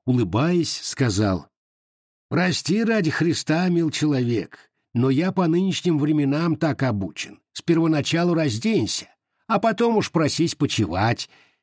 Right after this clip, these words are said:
иначе не пустят. Народ нынче грубый стал, гостям не радуется». «Куда ж мы тебя положим? Видишь, тесно живем», уже мирнее сказал хозяин. «Мне и место-то надо с гулькин нос. Вот тут у порога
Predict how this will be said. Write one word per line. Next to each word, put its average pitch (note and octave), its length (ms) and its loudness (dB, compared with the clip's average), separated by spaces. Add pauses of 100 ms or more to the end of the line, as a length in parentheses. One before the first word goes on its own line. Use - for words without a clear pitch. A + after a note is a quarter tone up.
иначе A2+ 420 0
не C3+ 100 2
пустят. - 600 -2 (400)
Народ G2+ 340 0
нынче A2+ 320 2
грубый D3 480 0
стал, B2+ 460 -2 (220)
гостям B2+ 560 0
не C3+ 100 0
радуется». C3+ 840 -2 (800)
«Куда E3 240 2
ж - 100 -6
мы D3+ 120 0
тебя D3 240 0
положим? - 640 -4 (240)
Видишь, D#3+ 500 -2 (240)
тесно G#3+ 460 0
живем», D3 580 0 (680)
уже A2 220 2
мирнее A2+ 480 0
сказал F#2+ 340 0
хозяин. G#2 560 -6 (600)
«Мне A#3+ 420 2
и - 20 2
место-то F#3 580 0
надо B2 360 2
с F#2 80 -2
гулькин A#2 500 0
нос. - 420 -2
Вот B3 300 0
тут A3 240 0
у D#3 80 2
порога D#3 580 0